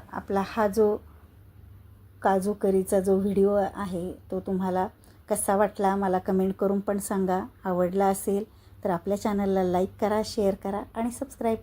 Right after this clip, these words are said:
करा. तर बघा, मस्त अशी ही काजू करी आपली तयार झालेली आहे. तर यावेळेस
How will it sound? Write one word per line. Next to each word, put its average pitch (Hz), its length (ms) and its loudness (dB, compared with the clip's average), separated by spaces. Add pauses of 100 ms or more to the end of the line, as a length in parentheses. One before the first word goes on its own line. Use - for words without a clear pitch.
करा. 196 200 -2 (1000)
तर 202 60 -2
बघा, 196 300 2
मस्त - 640 -4
अशी 202 320 0
ही 196 160 -2 (100)
काजू 180 300 0 (100)
करी 180 180 0
आपली 185 240 -6 (120)
तयार 180 260 0
झालेली 180 460 -2
आहे. 180 240 -4 (360)
तर 196 60 0
यावेळेस 190 680 0